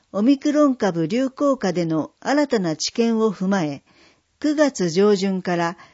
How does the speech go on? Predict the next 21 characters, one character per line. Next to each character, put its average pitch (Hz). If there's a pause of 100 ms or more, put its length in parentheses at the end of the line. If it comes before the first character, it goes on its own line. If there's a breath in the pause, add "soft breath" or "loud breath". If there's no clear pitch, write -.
(140 loud breath)
予 202
防 285
接 285
種 277
法 262
上 247
の 226
努 190
力 285
義 262
務 247
が 156 (120)
適 196
用 277
さ 247
れ 240
る 233
予 185
定 190
で 180
す。 -